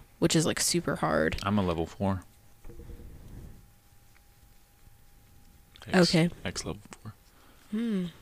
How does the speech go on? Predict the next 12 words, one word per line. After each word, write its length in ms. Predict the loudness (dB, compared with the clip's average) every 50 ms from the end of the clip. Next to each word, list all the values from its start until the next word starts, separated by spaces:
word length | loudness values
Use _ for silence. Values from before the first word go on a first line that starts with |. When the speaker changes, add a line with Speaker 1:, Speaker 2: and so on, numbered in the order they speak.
| -20 -20 -20 -20 -20 -20 -20 -16 -8
Speaker 1:
I 60 | -4 -2
Speaker 2:
Yeah. 40 |
Speaker 1:
see. 280 | -2 -2 -2 -2 -2 -4 -4 -6 -10 -18 -20 -20 -20 -20 -20 -20 -20 -20 -20 -20 -6 -2 -2 -2 -2 -4 -20 -20 -20 -16 -8 -4
Yeah. 240 | -2 0 0 0 -2 -6 -8 -12 -18 -18 -18 -18 -18 -18 -20 -20 -20 -20 -16 -4 0
Speaker 2:
I 80 | 2 4
got 160 | 4 4 2
kicked 200 | 0 -4 -4 -2
out 160 | -2 -2 -2 -4
for 80 | -6
poisoning 420 | -4 -2 -2 0 0 -2 -4 -4 -4
wines. 400 | -2 -2 -2 -4 -6 -8 -10 -12 -14 -20 -20 -20 -20 -20 -20 -20 -20 -20 -20 -20 -20 -16
So. 260 | -14 -14 -12 -12 -14